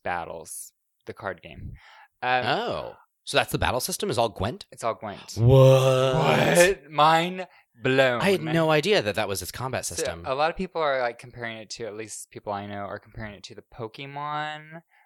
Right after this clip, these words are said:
Speaker 1: for the Game Boy, where it was, like, you enter a match and it's, like, a card system.
Speaker 2: What? I didn't know that either.
Speaker 1: Yeah, no, but I didn't play Pokemon.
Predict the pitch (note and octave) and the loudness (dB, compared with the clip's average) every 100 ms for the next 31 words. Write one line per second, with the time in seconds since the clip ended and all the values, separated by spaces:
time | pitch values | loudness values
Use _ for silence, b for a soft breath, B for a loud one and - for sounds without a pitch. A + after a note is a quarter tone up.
0 | _ _ A#2 G#2 A2+ A2 A#2+ B2 B2 A#2+ | _ _ -10 -8 -12 -12 -12 -14 -16 -12
1 | C3+ C3+ C3 C3+ C3+ C3+ B2 G#2 F2+ G2 | -6 -4 -4 -6 -8 -10 -8 -6 -8 -8
2 | G#2 G2 _ _ _ _ A#2+ A#2 - A#2 | -10 -10 _ _ _ _ -16 -16 -14 -16
3 | C3 A#2 G#2 G2+ G2+ A2 B2 - A2 G#2 | -8 -8 -8 -8 -4 -4 -6 -14 -14 -14
4 | - G#2 G2 - - _ _ _ _ _ | -8 -6 -6 -10 -20 _ _ _ _ _
5 | _ - - - G#2 G2 - - - D3+ | _ -18 -12 -4 -4 -4 -10 -12 -8 -8
6 | E3 E2 F2 F#2 F#2+ E2+ G2+ D#3+ - F#2+ | -8 -8 -4 -4 -4 -6 -6 -6 -4 -4
7 | G2 A2 A#2 D3+ F4+ G#2+ D2+ G2+ A2 B2 | -2 0 2 4 4 2 -4 -10 -8 -8
8 | F#2 G2 G2+ G2 G2 G2+ G#2+ G#2 A2 C#3 | -10 -12 -12 -6 -4 -4 -8 -12 -10 -8
9 | D3 - F#2 F2 F#2+ | -8 -10 -16 -16 -18